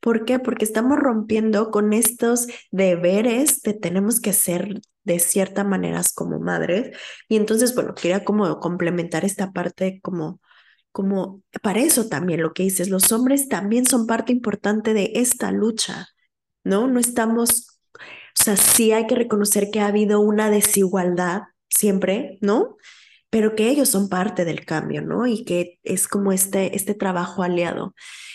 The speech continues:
Pero bueno, ese es otro tema, ¿no? Esa es otra cosa que, que es como de este machismo consciente y, y transformarlo.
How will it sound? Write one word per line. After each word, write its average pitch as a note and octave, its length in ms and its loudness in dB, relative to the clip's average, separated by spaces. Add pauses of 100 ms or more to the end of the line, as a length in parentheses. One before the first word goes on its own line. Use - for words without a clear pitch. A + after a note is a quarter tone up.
(400)
Pero F#3 160 2
bueno, E3+ 140 0
ese G3 160 0
es - 100 2
otro F#3+ 320 -2
tema, - 380 -4
¿no? A3+ 280 0
Esa G3+ 200 -2
es G3 100 -4
otra - 260 -4
cosa D#3 280 -2
que, - 400 -6
que - 340 -8
es - 120 -4
como F3+ 260 -4
de F3+ 100 -2
este F3+ 260 -4
machismo F#3 640 -2
consciente F3 600 0
y, F3 420 -2
y G3 80 -4
transformarlo. D#3+ 1300 -2